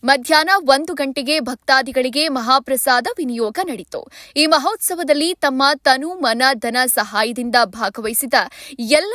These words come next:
ಭಕ್ತಾದಿಗಳಿಗೆ ನಮ್ಮ ಹೃತ್ಪೂರ್ವಕ ಧನ್ಯವಾದಗಳು. ದೇವರ ಕೃಪೆಯಿಂದ ಎಲ್ಲ ಕಾರ್ಯಗಳು ಸಂಪನ್ನವಾಗಿ ಪೂರ್ಣಗೊಂಡಿವೆ ಎಂಬುದನ್ನ ತಿಳಿಸೋಕೆ ಹೆಮ್ಮೆ ಪಡ್ತೀವಿ. ಜಯ ಶ್ರೀ ಶನೇಶ್ವರ ಸ್ವಾಮಿ, ಜಯ ಶ್ರೀ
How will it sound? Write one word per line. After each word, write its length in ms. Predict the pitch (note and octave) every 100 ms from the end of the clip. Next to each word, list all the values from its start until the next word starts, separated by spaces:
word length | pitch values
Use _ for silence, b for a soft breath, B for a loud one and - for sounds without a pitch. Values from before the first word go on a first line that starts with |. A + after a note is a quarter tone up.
| A4+
ಭಕ್ತಾದಿಗಳಿಗೆ 800 | B3 - C4+ C4 B3 B3 A#3+ D4+ G4+ B B
ನಮ್ಮ 220 | B3+ D#4 F#4+
ಹೃತ್ಪೂರ್ವಕ 680 | G4 C#4 - C4 C4 A#3+ - C4+
ಧನ್ಯವಾದಗಳು. 840 | C4+ B3 A#3 C#4 A#3+ - G#3+ G3+ - - B B
ದೇವರ 300 | B3 C4+ B3 A#3
ಕೃಪೆಯಿಂದ 520 | A3 B3 B3 A#3 A#3 B3+ B3+ B3
ಎಲ್ಲ 200 | C#4 E4
ಕಾರ್ಯಗಳು 600 | - A#3+ A3+ A3+ A#3+ D4+ B B B
ಸಂಪನ್ನವಾಗಿ 920 | - D4+ D#4+ G4+ G#4 F4+ A#3+ A#3 D4+
ಪೂರ್ಣಗೊಂಡಿವೆ 680 | - C4+ C4 A#3+ A#3 A#3+ A#3+
ಎಂಬುದನ್ನ 460 | A3 A3+ B3+ C4 A#3+ D#4 -
ತಿಳಿಸೋಕೆ 580 | D4+ F4+ - C4 -
ಹೆಮ್ಮೆ 340 | F4+ - A#4 B3+
ಪಡ್ತೀವಿ. 540 | - G3 - G#3 - - B B B B
ಜಯ 280 | G3 D4+ F4 A4+
ಶ್ರೀ 360 | - D#4+ D4+
ಶನೇಶ್ವರ 640 | D#4+ D4+ B3+ D4 - - D4
ಸ್ವಾಮಿ, 540 | C4+ - A#3+ A3+ C4 F#4
ಜಯ 320 | A#3+ A#3+ A#3+ B3
ಶ್ರೀ 360 | - C4+ C#4+